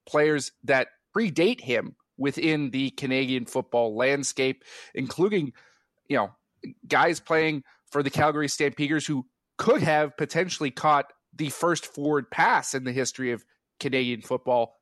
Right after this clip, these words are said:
That was a black player. You know, the Saskatchewan Roughriders had a black player in their first Grey Cup appearance many years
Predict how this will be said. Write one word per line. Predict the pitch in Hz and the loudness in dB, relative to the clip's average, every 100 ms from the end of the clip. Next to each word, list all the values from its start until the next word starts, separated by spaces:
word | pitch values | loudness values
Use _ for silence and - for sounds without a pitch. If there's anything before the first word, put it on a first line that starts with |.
| _ | _
That | 180 - | 0 2
was | 156 135 | 0 0
a | 123 | 0
black | 127 117 - - | 0 0 -2 -4
player. | 120 113 - - - - | -2 -2 -6 -16 -16 -6
You | 120 | -4
know, | 113 _ _ - | -4 _ _ -4
the | |
Saskatchewan | 131 143 165 160 156 135 | -2 -2 0 0 0 -2
Roughriders | 143 180 160 139 135 | 0 0 0 0 0
had | 151 151 | 0 0
a | 143 | 0
black | - 135 147 - | 0 2 2 0
player | 156 147 143 - - | 2 2 2 -4 -10
in | 156 147 | -4 2
their | 170 | 2
first | - 170 175 - _ _ 131 | 2 0 0 -2 _ _ -6
Grey | 127 180 | 2 2
Cup | 190 185 220 - | 2 2 2 0
appearance | - 139 131 - | -2 0 0 -2
many | 131 214 294 | 0 2 2
years | 175 127 113 - | 2 0 -2 -6